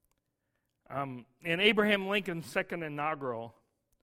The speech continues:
he looked back at the last four years of war and destruction, and he couldn't help but see God's judgment on our nation because we hadn't dealt with slavery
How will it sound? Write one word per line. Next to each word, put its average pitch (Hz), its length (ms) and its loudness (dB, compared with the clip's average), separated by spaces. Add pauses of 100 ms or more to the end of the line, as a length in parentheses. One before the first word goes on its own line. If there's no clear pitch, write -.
(380)
he 175 140 2
looked 202 260 2
back 180 280 6
at 175 100 -8
the 147 100 -4
last 151 400 0
four 175 240 -2
years 160 340 -4
of 120 140 -12
war 147 300 -6
and 139 100 -10
destruction, 127 540 -12 (1040)
and 160 100 -2
he 160 60 2
couldn't 214 320 -4
help 202 260 0
but 143 200 -12
see 143 400 -8 (1700)
God's 156 600 0 (480)
judgment 139 560 -2 (840)
on 127 160 -6
our 160 220 0
nation 120 680 -8
because 139 320 -8
we 151 280 -4
hadn't 156 400 -4
dealt 147 240 0
with 135 160 -12
slavery 135 800 -8